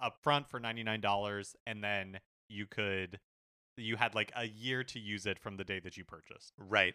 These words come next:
Speaker 2: And wasn't there a, a limit to the number of vouchers you could buy lifetime? It was, like,
Speaker 1: Yeah,
Speaker 2: three
Speaker 1: maybe
Speaker 2: of
Speaker 1: there
Speaker 2: them or
Speaker 1: was. I
Speaker 2: something
Speaker 1: don't
Speaker 2: like
Speaker 1: remember. It
Speaker 2: that?
Speaker 1: was, like, eight, I think.
Speaker 2: Oh, I th-, <laughs> I thought way lower.
Speaker 1: No, I,
Speaker 2: <laughs> I
Speaker 1: yeah,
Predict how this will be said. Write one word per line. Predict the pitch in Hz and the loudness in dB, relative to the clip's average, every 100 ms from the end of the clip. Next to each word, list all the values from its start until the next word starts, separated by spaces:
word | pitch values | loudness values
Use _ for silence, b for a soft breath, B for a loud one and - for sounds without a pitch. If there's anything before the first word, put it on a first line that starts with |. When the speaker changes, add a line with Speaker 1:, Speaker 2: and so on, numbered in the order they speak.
| - | 4
Speaker 2:
And | 160 160 147 170 165 | 4 4 2 -2 0
wasn't | 139 151 170 | 0 2 4
there | 160 131 | 6 6
a, | 131 | 6
a | 113 | 2
limit | 107 110 120 - - | 0 -2 -2 -6 -10
to | 107 | -6
the | |
number | 107 101 104 | -4 0 0
of | 98 | 2
vouchers | 87 98 - 104 | 2 2 2 -6
you | 98 | -6
could | 92 101 | -6 -4
buy | 92 92 98 | 2 4 4
lifetime? | 90 92 98 - 127 123 127 - | 0 -2 -2 -2 0 -2 -6 -8
It | |
was, | 113 104 | -6 0
like, | 101 92 - _ - | 0 0 -10 _ -2
Speaker 1:
Yeah, | 247 269 | 2 2
Speaker 2:
three | 123 | 4
Speaker 1:
maybe | 120 123 | 4 6
Speaker 2:
of | |
Speaker 1:
there | 123 | 6
Speaker 2:
them | 120 | 6
or | - | 8
Speaker 1:
was. | |
I | 190 | 6
Speaker 2:
something | - | 4
Speaker 1:
don't | - | 2
Speaker 2:
like | 117 | 4
Speaker 1:
remember. | - | 4
It | |
Speaker 2:
that? | 113 | 2
Speaker 1:
was, | 117 | 2
like, | 127 - | -2 0
eight, | 120 - - - - | 0 0 -8 -12 -6
I | 160 | -6
think. | - 190 196 | -4 -6 -2
Speaker 2:
Oh, | 127 123 104 117 | 4 4 4 4
I | 107 117 | 2 4
th-, | 123 | 2
<laughs> | - | 4
I | |
thought | 202 180 123 | 8 8 8
way | 135 165 | 4 4
lower. | 120 107 127 151 | 4 4 4 8
Speaker 1:
No, | 170 | 10
I, | 170 | 10
Speaker 2:
<laughs> | |
I | 160 | 10
Speaker 1:
yeah, | 208 | 8